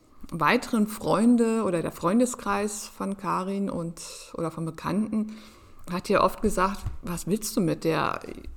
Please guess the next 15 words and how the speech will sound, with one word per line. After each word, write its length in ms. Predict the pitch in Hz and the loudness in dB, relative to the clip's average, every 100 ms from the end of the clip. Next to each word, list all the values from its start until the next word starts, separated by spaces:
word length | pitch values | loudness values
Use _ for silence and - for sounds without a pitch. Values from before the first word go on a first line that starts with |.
| - | -10
Die 80 | 185 | -6
ist 160 | 180 - | -6 -4
arrogant." 760 | 170 165 156 170 - - - - | -4 -4 0 0 -2 -6 -12 -8
Und 160 | 165 | -6
dann 240 | 160 175 202 | -4 -2 -2
kam 240 | 190 185 | 0 0
eben 120 | 180 | 0
noch 140 | 175 170 | -2 -2
hinzu, 380 | 175 - 208 185 | -4 0 0 2
weil 180 | 165 | 2
ich, 240 | 165 165 - - - - - - - | 2 -2 -8 -18 -20 -20 -20 -20 -8
ähm, 600 | - 165 165 156 156 - - - - - - - | -4 0 0 -2 -4 -6 -10 -20 -20 -16 -14 -8
alleinerziehend 840 | - 165 165 220 220 233 220 214 214 | -4 0 2 2 0 2 4 2 0
war 340 | 190 190 202 | 0 0 -2
und, 280 | 175 175 170 | -4 -6 -6